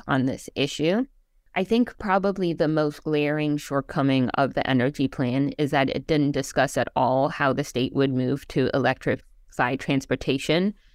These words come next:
um, even though that's a requirement of the plan. So as you likely know, transportation, the transportation sector is the, um, largest source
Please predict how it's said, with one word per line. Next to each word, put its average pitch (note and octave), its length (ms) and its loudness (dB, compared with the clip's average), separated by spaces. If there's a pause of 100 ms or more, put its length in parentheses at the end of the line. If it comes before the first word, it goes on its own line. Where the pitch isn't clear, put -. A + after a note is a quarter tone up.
(320)
um, D#3 220 2
even D3+ 320 2
though C3+ 180 4
that's B2+ 260 0
a C3 120 2
requirement B2+ 800 -2
of B2+ 160 0
the A2 100 2
plan. B2 460 -2
So C3 420 0 (560)
as C#3 360 -2
you E3+ 220 2
likely E3 380 2
know, D#3 320 4
transportation, D3+ 880 -2
the E3 100 2
transportation D3 680 0
sector C3 340 -2
is C3 240 0
the, B2+ 460 0
um, B2 400 -4 (600)
largest D3+ 420 2
source C3+ 320 0